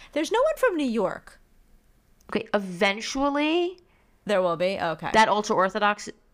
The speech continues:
Speaker 2: girl I told you about is from, is Brooklyn-based.
Speaker 1: Ah, okay. So I haven't gotten there.
Speaker 2: Yeah.
Speaker 1: Fair enough.
Speaker 2: But there's definitely a,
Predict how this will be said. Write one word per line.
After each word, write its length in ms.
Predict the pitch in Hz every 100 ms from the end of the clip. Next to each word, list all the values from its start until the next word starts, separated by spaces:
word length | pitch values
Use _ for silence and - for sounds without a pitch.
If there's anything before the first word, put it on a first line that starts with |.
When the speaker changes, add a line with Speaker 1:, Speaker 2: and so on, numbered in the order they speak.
| _ -
Speaker 2:
girl 180 | 214
I 80 | 214
told 260 | 220 226 226
you 100 | 240
about 400 | 233 247 262 - _ _ -
is 340 | - 185 180 -
from, 220 | - 180 185
is 160 | 175
Brooklyn-based. 880 | - 180 - 165 147 - - - - -
Speaker 1:
Ah, 260 | 170 156 -
okay. 300 | 269 339 339 - -
So 120 | 185
I 40 |
haven't 220 | - 208 180
gotten 200 | - -
there. 180 | - - _ _
Speaker 2:
Yeah. 100 | -
Speaker 1:
Fair 140 | 214 165
enough. 360 | - - - - -
Speaker 2:
But 140 | 226 220
there's 160 | 240
definitely 280 | 277 285 294
a, 200 | 220 214